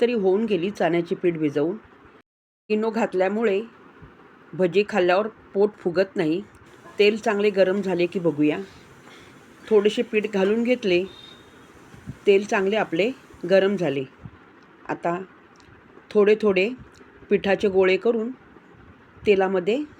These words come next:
सोडून द्यायचे. दोन घाना भजी तळून मी कढीसाठी घेणार आहे. भजी करताना गॅसची फ्लेम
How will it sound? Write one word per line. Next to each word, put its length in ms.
सोडून 380
द्यायचे. 580
दोन 340
घाना 320
भजी 400
तळून 240
मी 260
कढीसाठी 520
घेणार 300
आहे. 240
भजी 300
करताना 540
गॅसची 360
फ्लेम 320